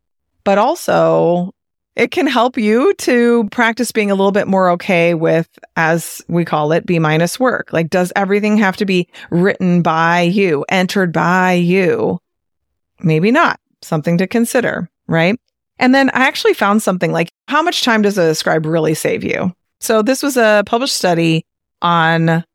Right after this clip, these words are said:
cardiologists, okay, who are clinic-based. And this study showed that the scribes saved the individual cardiologist one and a quarter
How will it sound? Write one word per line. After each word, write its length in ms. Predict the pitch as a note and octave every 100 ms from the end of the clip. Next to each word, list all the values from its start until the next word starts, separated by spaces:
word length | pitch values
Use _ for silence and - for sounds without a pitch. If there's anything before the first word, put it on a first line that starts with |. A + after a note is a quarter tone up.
| _
cardiologists, 1200 | - G3+ G#3+ E3+ - - - - - - - - - _
okay, 300 | D#3+ D#3 E3+
who 240 | G3+ A3 F#3
are 180 | D#3+ D#3
clinic-based. 720 | E3 E3+ - - - - - _ _ _ _ _ -
And 460 | G3+ G3 G3 G3+ F#3+
this 540 | F#3+ A#3 C4+ - - _ _
study 360 | - - A3 G#3
showed 500 | - G3 F3+ E3+ D#3+
that 580 | D#3+ D#3 D3+ D3+ - - - _ _ _ _
the 140 | E3+ F3
scribes 960 | - - A3+ G3 D3+ D3+ E3+ - - - _ _ _ _ _
saved 640 | - - G3+ G#3 A#3 B3
the 140 | A#3 A3
individual 560 | G#3 G3+ G3 F#3+ F#3+
cardiologist 1000 | F#3 F#3 E3+ D#3 D#3 D#3 D3+ D#3 - - - _ _ _
one 340 | - E3+ G3+ A#3
and 120 | C4
a 40 |
quarter 600 | B3 - F#3+ F#3 F3+ F3+